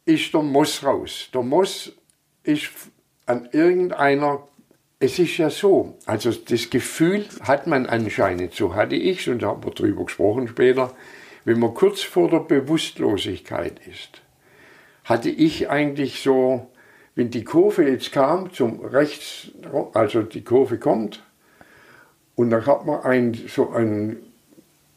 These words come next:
ach komm, fahr doch geradeaus. Irgendwie ist sowas blockiert da oben. Und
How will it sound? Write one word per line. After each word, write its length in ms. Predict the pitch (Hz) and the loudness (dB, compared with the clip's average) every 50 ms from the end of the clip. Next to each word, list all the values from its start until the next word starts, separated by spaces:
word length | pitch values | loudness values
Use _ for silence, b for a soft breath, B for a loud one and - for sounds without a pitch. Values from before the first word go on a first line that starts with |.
| _ _ _ _ | _ _ _ _
ach 300 | - - 120 117 - - | 0 2 2 2 0 -4
komm, 260 | - 104 98 104 98 | -4 -2 -2 -2 -2
fahr 260 | - - 110 98 101 - | -2 2 2 4 4 2
doch 180 | 92 87 - - | 0 -6 -6 -10
geradeaus. 720 | 98 90 80 - - - - - - - - - - - _ _ _ B B B B B B B B B B B B B B B B B B - - | -10 -10 -10 -12 -12 -16 -20 -20 -20 -20 -20 -20 -20 -20 _ _ _ B B B B B B B B B B B B B B B B B B -14 -2
Irgendwie 580 | - 113 135 170 196 165 135 139 165 - 170 165 | 2 2 4 4 2 0 -2 -2 -4 -2 -2 -2
ist 140 | - - - | -2 -4 -2
sowas 320 | - - - 139 127 113 - - - - - - _ - | -2 -2 -2 -4 -8 -10 -12 -14 -18 -18 -20 -20 _ 0
blockiert 520 | - 131 110 - - 120 139 151 - - | 0 2 2 4 2 4 4 4 2 -2
da 60 | - 147 | -4 -2
oben. 420 | - - 135 123 - - - - _ B B B B B B B B B B B B B B B B B B B B B B B B B B _ _ _ _ _ _ _ _ _ _ - | 2 4 4 4 4 2 -10 -16 _ B B B B B B B B B B B B B B B B B B B B B B B B B B _ _ _ _ _ _ _ _ _ _ 2
Und 380 | 147 147 143 131 - - - | 2 2 2 -2 -8 -14 -20